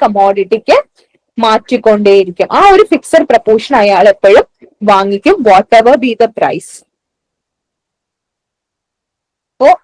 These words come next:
a consumer will always spend a fraction of income. ആ ഇൻകത്തിന്റെ ഒരു ഇത്ര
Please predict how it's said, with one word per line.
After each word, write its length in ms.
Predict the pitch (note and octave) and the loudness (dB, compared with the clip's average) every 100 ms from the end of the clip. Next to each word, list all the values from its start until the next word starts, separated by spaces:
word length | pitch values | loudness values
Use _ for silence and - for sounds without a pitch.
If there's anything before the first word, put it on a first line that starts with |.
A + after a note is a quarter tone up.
| - | -4
a 20 | C4 C4 | -2 0
consumer 460 | B3 - C#4+ C#4+ F#4 | -2 -2 -2 0 0
will 180 | F4 - A#3 | 0 2 4
always 720 | A#3+ C4 C#4 E4+ C#5+ - - _ _ _ _ - | 4 2 0 0 0 -2 -16 _ _ _ _ -8
spend 340 | - C4 C4 D#4 | -4 -4 0 -2
a 40 | - - | -2 -4
fraction 500 | B3 A#3 - - C4+ A#3 | -4 -4 -10 -10 -4 -4
of 60 | - F#3+ | -6 -14
income. 280 | F#3+ F#3 - | -12 -12 -6
ആ 40 | G#3+ | -4
ഇൻകത്തിന്റെ 540 | G#3+ A3 A#3+ C4 A#3+ F4+ | -4 -2 -2 -2 0 0
ഒരു 160 | D4+ | 0
ഇത്ര 260 | A#3 - F4+ | -2 -2 -2